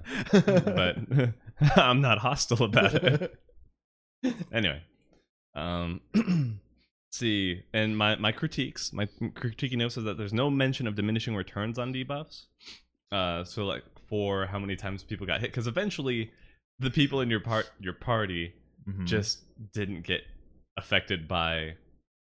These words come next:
Speaker 2: accuracy down anymore. 'Cause they
Speaker 1: Oh,
Speaker 2: got hit
Speaker 1: yeah,
Speaker 2: so
Speaker 1: I
Speaker 2: many
Speaker 1: guess,
Speaker 2: times.
Speaker 1: I guess the game never says that, really.
Speaker 2: So, uh,
Speaker 1: Yeah.
Speaker 2: in healer, they didn't really mention enmity,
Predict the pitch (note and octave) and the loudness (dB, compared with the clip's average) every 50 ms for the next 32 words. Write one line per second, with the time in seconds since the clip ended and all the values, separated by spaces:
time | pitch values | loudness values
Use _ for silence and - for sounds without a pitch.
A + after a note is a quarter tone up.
0 | - E2+ E2+ E2 - - E2 D#2+ - E2+ D2+ D#2 D2 C#2+ C#2+ C#2 D2 C2 C2+ C2 | -2 -2 -2 -2 -2 -8 -10 -10 -8 -6 -4 -4 -4 -4 -4 -8 -10 -12 -12 -12
1 | E2 F#2 - _ - _ _ _ _ _ _ _ _ _ _ - - G3+ A#3 - | -14 -16 -18 _ -20 _ _ _ _ _ _ _ _ _ _ 0 2 4 4 6
2 | C4+ C4 A#3+ G#3 - - - - - A3 F#3+ - - - - - - F#2 F#2 - | 6 4 4 4 4 4 4 4 4 4 4 4 4 2 2 2 0 0 0 0
3 | F2+ E2+ E2 D#2+ D#2+ - C3 C#3 D#3+ E3 - - - D#3 D3 D#3 D3+ D3 C#3+ C#3+ | -2 -2 -4 -4 -4 -2 -2 -2 -2 -4 -6 -6 -8 -8 -6 -6 -4 -4 -2 -2
4 | C#3 B2+ A#2+ A2 - - C3 C#3 C3 - G#2 F#2 D#2+ D#2+ E2+ E2+ E2 D#2+ D#2 D#2+ | -2 -2 -2 -4 -2 -2 -4 -4 -2 -2 -2 -2 -2 -2 -2 -2 -2 -2 -2 -2
5 | D#2+ D#2 D#2+ - _ - - - - F#2+ F2+ F2 F2 F2 F2+ - - F#2 F2+ F2 | -4 -6 -8 -10 _ -20 -14 -8 -4 -2 0 0 0 0 -2 0 0 0 2 2
6 | F2 F2 F2 E2+ D2+ D2+ - - - - - - - - - A2+ A2 C3 D#3+ E3+ | 4 4 2 0 -2 -4 -8 -12 -12 -12 -12 -14 -14 -8 -4 -2 0 2 2 2
7 | E3 C#3 B2 A#2+ A2+ A2+ G#2+ F#2 G2 G2 F#2+ F#2+ F#2 F2+ F2+ - - - E2 E2+ | 2 2 2 0 0 -2 -2 -2 -2 -2 0 0 0 -2 -2 -4 -6 -6 -6 -4
8 | E2 E2 D#2 D#2+ D#2 D#2+ | -4 -2 -2 -2 -2 -4